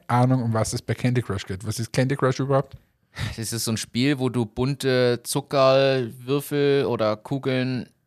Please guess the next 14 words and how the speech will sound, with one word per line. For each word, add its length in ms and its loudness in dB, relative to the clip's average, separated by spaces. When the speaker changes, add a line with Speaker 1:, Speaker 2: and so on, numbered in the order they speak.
Speaker 2:
irgendwie 360 -2
zusammen 360 -2
machen 220 -4
musst. 160 -6
Es 340 -6
ist 120 -2
so 60 4
ein 80 2
bisschen 480 0
eine 180 -6
andere 320 2
Variante 460 2
von, 520 -2
von 720 -2